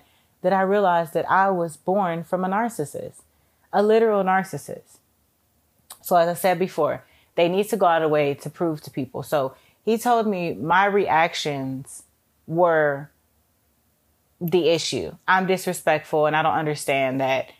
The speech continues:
you know, even if he didn't communicate, why wouldn't I just keep reaching out and trying to figure, figure out what was wrong with him? But why wouldn't I just keep reaching out to tell him, you know, "I'm hurt. I'm hurt by this." He's like, "You didn't have to go off on me. You could at least just said you're hurt." But the thing is, narcissists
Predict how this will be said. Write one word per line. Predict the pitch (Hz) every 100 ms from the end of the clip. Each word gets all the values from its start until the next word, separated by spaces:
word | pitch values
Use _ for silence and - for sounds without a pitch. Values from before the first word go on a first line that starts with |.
| _ _ _ _ _ _ -
you | 196
know, | 185 160
even | 202 208 196
if | 180
he | 180
didn't | 180 180
communicate, | 170 170 156 170 156
why | 170
wouldn't | 190 190
I | 170
just | 156 165 -
keep | 196 170
reaching | 175 - 160
out | 160 131
and | 151
trying | 180 165
to | 156
figure, | - 165 151 156 - - -
figure | 151 202 175
out | 160
what | 170 156
was | 156
wrong | 175 170
with | 156
him? | 160
But | 151
why | 151 170
wouldn't | 175 160
I |
just | 156 156
keep | 190 160
reaching | 170 156 160
out | 147 139 - - -
to | 196
tell | 190 180
him, | 175 175 156 - -
you | 214
know, | 208
"I'm | 208
hurt. | 180 185 165 -
I'm | 180
hurt | 190 170
by | 151
this." | 135 135 - - - _
He's | 214
like, | 185 170
"You | 220
didn't | 240 196
have | 190 185
to | 165
go | 170
off | 165 175
on | 160
me. | 156
You | 170
could | 185
at | 151 156
least | 165 -
just | 156 -
said | 151 139
you're | 139
hurt." | 156 147 - - _ _ _ _ -
But | 208
the | 220
thing | 214 240 277 226
is, | 190 180 156
narcissists | 170 202 240 277 254 269 -